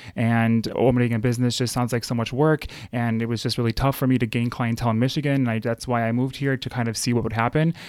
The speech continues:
And about six months into working in Chicago, I noticed that all the clients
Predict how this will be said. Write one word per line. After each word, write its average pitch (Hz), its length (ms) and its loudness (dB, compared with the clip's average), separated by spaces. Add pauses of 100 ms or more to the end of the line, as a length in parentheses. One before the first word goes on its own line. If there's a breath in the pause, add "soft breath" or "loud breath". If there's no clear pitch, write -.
(240 loud breath)
And 120 500 2
about 123 320 2
six - 240 -2
months 127 220 2
into 127 300 2
working 120 580 2
in 127 160 2
Chicago, 120 640 0 (320 loud breath)
I 117 340 2
noticed 120 540 4
that 120 160 2
all 120 140 2
the 120 80 0
clients 120 720 -2